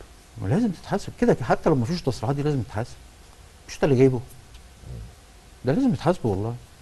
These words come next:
لكن، آه، الموضوع برضو عشان ال-، ال-، يعني الناس ما تزعلش مننا، احنا بنتكلم في الشغل،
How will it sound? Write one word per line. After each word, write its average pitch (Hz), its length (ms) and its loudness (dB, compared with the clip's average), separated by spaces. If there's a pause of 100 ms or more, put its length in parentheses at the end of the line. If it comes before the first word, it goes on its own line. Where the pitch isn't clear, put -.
(260)
لكن، 151 480 6
آه، 127 300 2 (760)
الموضوع 127 380 6
برضو 180 240 4
عشان 170 240 2 (260)
ال-، 110 340 -4
ال-، 104 120 -4
يعني 107 300 -2 (1080)
الناس 120 280 2
ما 156 60 4
تزعلش 120 340 4
مننا، 104 460 2 (720)
احنا 123 140 0
بنتكلم 147 380 2
في - 100 -4
الشغل، 104 420 2